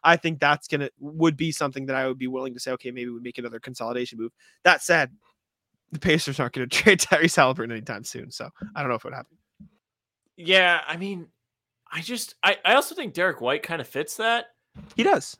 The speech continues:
Speaker 1: He does.
Speaker 2: Like, let's, let's see how this goes first. And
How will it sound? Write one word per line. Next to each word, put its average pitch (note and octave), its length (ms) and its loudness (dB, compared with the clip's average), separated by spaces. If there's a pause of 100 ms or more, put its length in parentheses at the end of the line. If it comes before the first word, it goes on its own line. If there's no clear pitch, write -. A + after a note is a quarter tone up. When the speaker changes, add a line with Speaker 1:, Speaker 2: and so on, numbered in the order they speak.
Speaker 1:
He F#3+ 120 -4
does. G#3 120 2
Speaker 2:
Like, E3 160 4
let's, G#3+ 400 -2
let's G3+ 220 0
see B3+ 160 0
how A#3 100 4
this G3 200 -4
goes C#3 280 -2
first. A2 460 -8
And C#3 240 -8